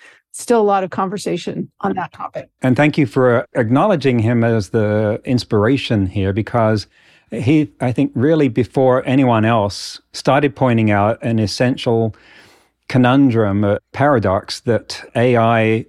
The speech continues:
Speaker 2: is causing us to really question more about what it is that we do more than what it is that the computers are doing. Now, he's got this famous quote about what happened with, a-, as you were referring to, when Deep Blue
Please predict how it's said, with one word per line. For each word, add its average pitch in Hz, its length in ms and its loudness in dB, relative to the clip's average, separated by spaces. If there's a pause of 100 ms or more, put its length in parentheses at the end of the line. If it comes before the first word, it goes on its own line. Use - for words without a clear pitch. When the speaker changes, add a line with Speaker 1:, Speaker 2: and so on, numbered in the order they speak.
Speaker 2:
is 107 640 -2 (360)
causing 147 420 2
us 127 400 -2 (380)
to 131 160 0
really 143 320 2
question 131 440 0
more 131 180 4
about 117 460 0
what 123 400 0
it 117 100 2
is 110 160 2
that 110 140 -4
we 180 160 2
do 101 200 2
more 104 300 2
than 104 220 2
what 107 180 0
it 101 100 0
is 101 180 0
that 95 180 -2
the 107 80 -2
computers 127 500 0
are 98 60 0
doing. 98 400 -4 (160)
Now, 107 260 -2
he's 107 320 0 (200)
got 120 120 0
this 107 160 -4
famous 120 420 0
quote 120 400 -2
about 107 760 -4
what 110 160 -2
happened 104 320 -2
with, 104 260 0
a-, 131 240 -2
as 113 100 0
you 104 100 0
were 101 100 2
referring 101 400 -2
to, 107 240 -2 (320)
when 110 360 0 (120)
Deep 117 260 -2
Blue 104 480 0